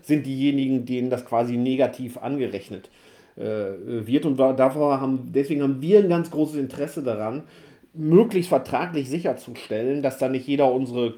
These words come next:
äh, Kühlschränke oder Weinschränke oder Gefriertruhen verkauft, was dann dazu führt, dass wir unzufriedene Kunden haben und die nachher aber quasi unsere Marke dadurch,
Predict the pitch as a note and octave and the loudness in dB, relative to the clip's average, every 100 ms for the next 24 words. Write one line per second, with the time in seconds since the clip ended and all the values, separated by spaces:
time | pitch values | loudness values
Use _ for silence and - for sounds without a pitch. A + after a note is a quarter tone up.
0 | - A#2+ A2 G#2+ - F3 F3 C3+ C3+ C#3+ | -6 -6 -6 -8 -4 -2 -2 -4 -4 0
1 | C#3 B2 A#2+ A2 A#2 D3 - C3 C3 B2+ | 0 0 0 0 -2 -4 -8 -10 -8 -8
2 | A2+ A2+ A#2 - D3 D3 C#3+ C#3 C3 C#3 | -6 -6 -8 -8 -8 -6 -4 -4 -4 -6
3 | B2 A#2+ D3+ - - - - - - D3 | -2 0 0 -2 -18 -20 -20 -6 2 6
4 | C#3+ C#3 E3 F3+ D3+ D3 C#3+ D#3+ E3+ - | 4 4 4 6 6 4 2 2 -4 -4
5 | D#3 D3 C3+ E3 F#3 F3+ D#3+ D#3 E3 E3+ | -2 -2 0 0 0 0 0 0 0 0
6 | E3+ D#3 D3+ C#3 C#3+ E3+ D#3+ D#3 D3+ C#3 | 0 -2 -4 -4 0 0 0 0 2 2
7 | C3 C#3 C3 C3 B2+ C3 C3+ C3 C#3 C#3 | 4 4 4 0 2 2 2 0 0 -2
8 | C3 B2+ A2 D3+ E3 A#2+ G#2+ G#2+ A2+ - | -2 -2 -2 -4 -2 0 2 2 0 -6
9 | - | -16